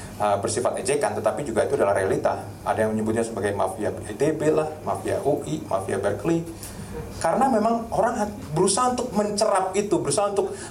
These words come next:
me-, me-, mengeneralisir tersebut. Orang I T B mungkin percayanya pada anak I T B, orang I T B, dan ketika terjadi keputusan-keputusan penting, maka dia mempercayakan pada orang I T B karena tahu, oh, orang sama-sama dulu di kampus adalah belajarnya ini, ini, ini,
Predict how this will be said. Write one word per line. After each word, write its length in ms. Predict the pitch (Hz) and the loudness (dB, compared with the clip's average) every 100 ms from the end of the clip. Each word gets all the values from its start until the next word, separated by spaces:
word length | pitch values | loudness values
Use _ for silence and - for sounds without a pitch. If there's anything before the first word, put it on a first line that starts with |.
| 165 | 2
me-, 280 | 190 185 185 | 4 4 2
me-, 240 | 185 190 190 | 2 2 2
mengeneralisir 720 | 190 180 175 175 175 180 185 | 2 4 2 2 2 2 0
tersebut. 680 | 180 - 160 143 127 - - - - - - - - - - - | 0 -4 -4 -2 -4 -4 -12 -14 -14 -14 -12 -12 -12 -10 -10 -2
Orang 240 | 151 180 185 | 0 2 2
I 80 | 180 | 2
T 80 | |
B 80 | 175 | 4
mungkin 240 | 233 214 254 | 4 2 2
percayanya 400 | - 160 214 247 | 2 2 4 4
pada 160 | 170 | 2
anak 160 | 156 - | 2 -2
I 80 | 170 | 0
T 160 | 196 | 0
B, 80 | 156 | 2
orang 160 | 160 165 | 2 2
I 80 | |
T 160 | 170 202 | 2 2
B, 80 | 143 | 2
dan 80 | 135 | 0
ketika 320 | 143 160 160 | 0 0 0
terjadi 240 | 151 165 | -2 0
keputusan-keputusan 720 | 165 165 160 156 156 151 151 | 0 0 0 0 0 0 0
penting, 160 | 160 226 | 0 0
maka 160 | - 175 | 2 2
dia 80 | |
mempercayakan 480 | 247 220 190 208 233 | 2 0 2 2 2
pada 100 | 208 202 | 4 4
orang 160 | 214 | 2
I 20 | 220 | 0
T 80 | 254 | 0
B 160 | 170 - | 0 2
karena 160 | 190 | 2
tahu, 320 | 220 226 190 - | 4 4 4 2
oh, 240 | 143 127 143 | 2 4 4
orang 320 | 151 156 - 151 | 4 2 -2 0
sama-sama 400 | 151 151 151 151 | 2 2 2 2
dulu 160 | 147 143 | 2 0
di 80 | 151 | 0
kampus 400 | 139 131 175 147 | 0 0 0 2
adalah 160 | 139 | 2
belajarnya 560 | 117 120 151 180 - 147 | 2 0 0 0 -4 -2
ini, 240 | 143 139 | 0 2
ini, 240 | 135 131 | 0 0
ini, 80 | 135 | 2